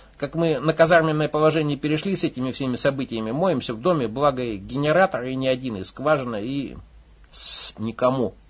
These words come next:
Запас соляры в заглубленных емкостях на участке. Порядочный, лет на пять хватит. А инспекциям всяким горькие слезы, последнюю канистру только что залили».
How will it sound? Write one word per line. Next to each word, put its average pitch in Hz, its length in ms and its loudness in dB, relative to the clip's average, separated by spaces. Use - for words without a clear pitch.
Запас 143 440 4
соляры 143 480 0
в 120 40 -4
заглубленных 139 680 0
емкостях 131 520 -6
на 123 60 -8
участке. 120 480 -6
Порядочный, 151 720 6
лет 135 220 0
на 147 100 2
пять 135 240 0
хватит. 117 380 -2
А 190 160 6
инспекциям 202 540 2
всяким 135 400 0
горькие 185 320 4
слезы, 175 360 2
последнюю 165 500 0
канистру 151 440 0
только - 200 -8
что 123 180 -8
залили». 117 420 0